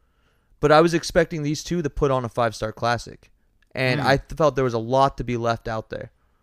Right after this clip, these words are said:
Speaker 1: Like, there's a lot to be desired in the match because I felt these two were gonna tear it down with a f-, a five-star match.
Speaker 2: Uh,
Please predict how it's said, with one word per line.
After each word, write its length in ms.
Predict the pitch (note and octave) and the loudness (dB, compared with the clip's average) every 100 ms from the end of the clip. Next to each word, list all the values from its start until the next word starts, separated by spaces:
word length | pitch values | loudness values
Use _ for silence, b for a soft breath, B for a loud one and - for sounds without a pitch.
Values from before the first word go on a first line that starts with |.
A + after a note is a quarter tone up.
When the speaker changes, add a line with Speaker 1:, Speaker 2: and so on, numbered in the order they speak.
| _ _ _ | _ _ _
Speaker 1:
Like, 280 | C3+ B2+ A#2 | 2 2 4
there's 160 | D3 C3 | 0 2
a 40 | |
lot 220 | C#3 C#3+ | 2 2
to 60 | C3 | 2
be 80 | B2+ | -4
desired 420 | A2+ A#2 A#2 A2+ | -2 2 2 0
in 80 | A2 | -4
the 60 | |
match 400 | G#2+ G#2+ - - | -6 -8 -10 -12
because 220 | B2+ B2 | -6 -2
I 180 | A#2 D3 | 2 2
felt 300 | - E3+ C#3+ | 4 2 2
these 200 | C#3+ B2+ | -2 -6
two 380 | - C#3+ D3 D3 _ _ - | -4 -2 -2 -4 _ _ -10
were 80 | C3 | -4
gonna 180 | B2+ | -2
tear 280 | A2+ - C3+ | -4 0 0
it 80 | B2 | 0
down 180 | B2 B2+ | -2 -4
with 100 | A#2+ | -4
a 60 | - - | -10 -14
f-, 60 | _ - | _ -10
a 80 | A2+ | -4
five-star 420 | A#2+ A2+ - G#2+ | -2 -2 0 -4
match. 400 | A2 G#2+ - - _ _ _ _ _ _ _ - - | -2 -8 -10 -20 _ _ _ _ _ _ _ -4 4
Speaker 2:
Uh, 380 | E3 D#3 C3+ | 8 8 6